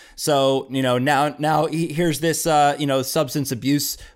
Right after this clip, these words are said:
policy we're, we're gonna, uh, we're gonna throw out there. So it, it, it's a strange, it's a strange one. We'll see how it plays out this year, but I think it's a good segue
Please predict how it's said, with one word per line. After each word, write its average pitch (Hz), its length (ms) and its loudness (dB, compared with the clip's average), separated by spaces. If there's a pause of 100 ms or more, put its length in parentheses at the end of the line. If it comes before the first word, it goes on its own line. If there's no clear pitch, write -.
policy 139 480 2
we're, 127 300 2
we're 127 180 -2
gonna, 131 380 2
uh, 113 420 2
we're 117 100 -4
gonna 123 180 -2
throw 127 240 0
out 117 200 2
there. 104 160 -2
So 113 300 -2
it, 143 140 -2
it, 165 320 -2
it's 175 180 -2
a 180 60 0
strange, 160 500 -2 (260)
it's 165 120 -2
a 185 60 2
strange 165 300 2
one. 165 120 2
We'll 143 100 0
see 147 160 -2
how 143 160 2
it - 80 -6
plays 127 260 -2
out 117 200 -2
this 117 180 -8
year, 113 160 -2
but 175 280 0
I 147 100 -2
think 202 200 -2
it's 180 120 -4
a 147 40 -2
good 156 220 0
segue 117 680 0